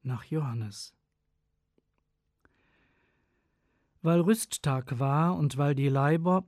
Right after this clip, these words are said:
während des Sabbats nicht am Kreuz bleiben sollten, baten die Juden den Pilatus,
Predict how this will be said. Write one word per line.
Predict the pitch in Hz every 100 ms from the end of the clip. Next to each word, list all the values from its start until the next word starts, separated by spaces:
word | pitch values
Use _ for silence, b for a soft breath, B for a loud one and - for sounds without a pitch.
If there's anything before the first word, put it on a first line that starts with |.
| -
während | 147 156 156 143 -
des | 127 -
Sabbats | 135 135 170 196 - - - _ _ _ _
nicht | 156 151 -
am | 143
Kreuz | 135 170 196 -
bleiben | - 127 120 117 117
sollten, | 120 120 117 160 165 - b b b b b b b
baten | 156 185 196 226 202
die | 175
Juden | 139 147 143
den | 143 143
Pilatus, | 147 127 123 123 117 165 170 -